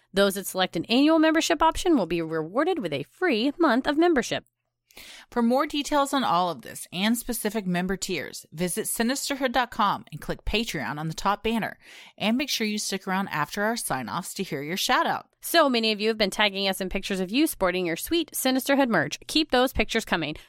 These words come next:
Speaker 1: We recently added a new tote bag design and some warm, cozy socks for the winter. We also have beanies, hoodies, and all kinds of cool stuff.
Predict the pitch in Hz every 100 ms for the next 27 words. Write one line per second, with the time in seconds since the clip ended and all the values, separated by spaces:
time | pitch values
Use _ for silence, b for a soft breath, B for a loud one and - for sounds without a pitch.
0 | B 214 185 247 339 254 214 180 170 175
1 | - 180 175 185 202 - 233 247 285 277
2 | 262 262 269 285 - 311 233 - 190 214
3 | 262 214 240 226 233 254 - 302 - -
4 | 294 330 320 160 165 175 - 165 190 311
5 | 311 311 277 262 190 - 208 226 - 196
6 | 180 151 - 196 214 - 180 131